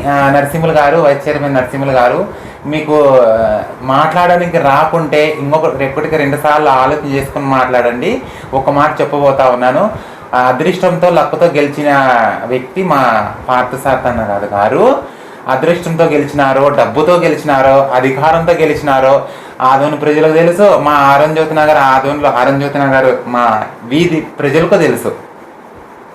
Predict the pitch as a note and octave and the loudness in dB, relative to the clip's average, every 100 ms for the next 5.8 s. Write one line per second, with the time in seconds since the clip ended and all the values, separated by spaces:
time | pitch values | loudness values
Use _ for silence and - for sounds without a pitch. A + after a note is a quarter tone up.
0 | - - D3 E3 F3 - F3 F3+ E3 - | -16 -6 -2 2 2 2 2 2 0 -2
1 | E3 D3 C#3 C#3 D3 - D3+ D3 E3+ C3+ | 0 2 0 -2 -6 0 0 0 -2 0
2 | C3+ G#2+ - - - - - - - - | 0 -2 -8 -20 -20 -20 -20 -20 -20 -2
3 | C#3 D#3 F3 F3+ E3+ E3 E3+ D#3+ D3+ D3+ | 0 2 2 2 2 0 0 0 -2 -2
4 | D3 C#3 D3+ D#3+ D3+ D#3+ D3+ C3 B2 E3 | 0 4 4 4 2 2 0 0 0 -4
5 | F3 E3+ D3+ D3+ C3+ F3+ G3+ | 0 0 0 0 0 4 2